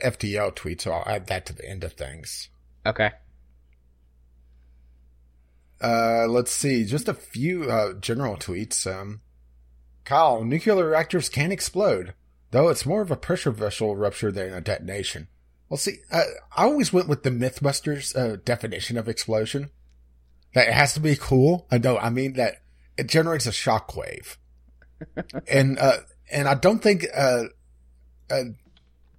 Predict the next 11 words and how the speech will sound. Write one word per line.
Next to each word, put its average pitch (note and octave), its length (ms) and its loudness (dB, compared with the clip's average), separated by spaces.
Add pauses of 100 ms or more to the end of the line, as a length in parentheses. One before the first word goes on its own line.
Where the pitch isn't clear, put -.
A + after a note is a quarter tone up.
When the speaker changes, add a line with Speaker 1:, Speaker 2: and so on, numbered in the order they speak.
(480)
Speaker 1:
a C3 640 0 (1500)
vessel A#2+ 600 2
or A2 120 2
rupture C3+ 500 -2
like B2+ 200 0
that C3+ 320 0 (440)
generates D3 400 2
much B2+ 200 -2
of G2+ 140 -2
a G2 40 -4
shockwave. E2+ 800 -6